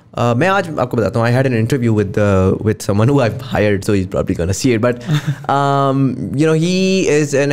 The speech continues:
Speaker 1: engineering graduate, uh, telecom के अंदर, and he was like कि मैं ग्रेजुएट किया और मैंने उसके बाद नौकरियों में अप्लाई किया, और फिर जब मैं गया तो वहाँ पर, और, and I know that market is really bad, like,
Speaker 2: हम्म।
Speaker 1: बहुत गम पेज हैं और
Speaker 2: बिल्कुल।
Speaker 1: उनका बात करने का स्टाइल है और ये और वो, तो,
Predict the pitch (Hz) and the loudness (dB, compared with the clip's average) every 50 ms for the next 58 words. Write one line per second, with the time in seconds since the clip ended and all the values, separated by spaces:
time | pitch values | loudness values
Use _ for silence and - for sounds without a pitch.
0 | 139 143 135 143 139 139 135 135 131 120 110 104 101 107 110 110 110 107 - - | 0 0 0 0 0 0 0 0 0 0 0 0 0 0 0 0 0 -2 -2 -2
1 | 113 107 104 104 101 101 - 127 110 - 107 104 104 101 98 95 92 92 95 98 | 0 0 2 0 0 0 0 -2 0 0 -2 -2 0 0 0 0 0 0 0 0
2 | 95 95 92 104 98 95 92 - 104 98 98 95 92 - - - 101 101 98 98 | 0 0 0 0 0 0 -2 -2 -2 0 2 0 0 -2 -4 -4 -2 0 0 0
3 | 101 104 110 110 110 110 104 98 - - - - - - 95 110 127 139 135 - | 0 2 2 2 2 0 0 -2 -4 -6 -2 -2 -2 0 0 0 0 0 -2 -2
4 | 151 160 156 151 151 151 143 131 117 107 101 95 98 101 104 107 113 113 - 107 | -2 0 0 2 2 0 0 0 -2 -2 -2 0 0 0 0 0 -2 -2 -2 -2
5 | 104 107 107 98 92 92 - 123 123 127 131 123 127 123 139 160 160 156 147 143 | -2 0 0 -2 -4 -4 -2 -2 -2 0 0 -2 0 0 -2 -2 -2 -2 -2 0
6 | 135 135 131 127 127 123 117 120 120 117 113 107 120 135 139 139 139 131 123 113 | 0 0 0 0 -2 -2 -2 0 0 0 -2 0 0 0 0 0 0 0 0 0
7 | 107 110 113 113 117 120 117 113 131 131 131 131 135 143 - - 143 151 156 170 | 0 0 0 -2 0 0 2 2 2 0 -2 -2 -2 -2 -2 0 -2 -2 0 0
8 | 190 233 254 220 196 160 139 127 120 127 - 175 151 135 113 104 104 104 101 95 | 0 0 0 0 0 0 0 0 0 0 -2 0 0 0 0 0 0 0 0 -2
9 | 98 98 - - - - - - - - 135 127 123 131 - - - - - - | -4 -8 -10 -12 -12 -12 -12 -12 -10 -6 -6 -6 -6 -6 -10 -16 -20 -20 -20 -18
10 | - - 151 160 185 151 151 151 147 131 147 143 139 139 127 135 127 127 123 123 | -8 -4 -2 -2 0 0 -2 -2 -2 0 0 0 0 0 0 0 0 0 0 0
11 | 123 123 120 123 135 123 123 - 120 135 135 127 139 127 110 107 107 120 120 - | 0 0 0 0 -2 -2 -2 -2 0 0 0 0 -2 -2 -2 -2 -2 -4 -6 -6
12 | - 139 139 135 131 120 123 123 123 120 104 104 107 110 113 113 113 110 107 104 | -4 -4 -2 -2 0 -2 -2 -2 -2 -2 -2 0 0 0 2 2 2 2 0 0
13 | 101 101 104 107 110 110 101 95 98 101 104 - 110 107 104 | 0 0 0 2 2 0 0 0 0 0 0 0 -2 -4 -4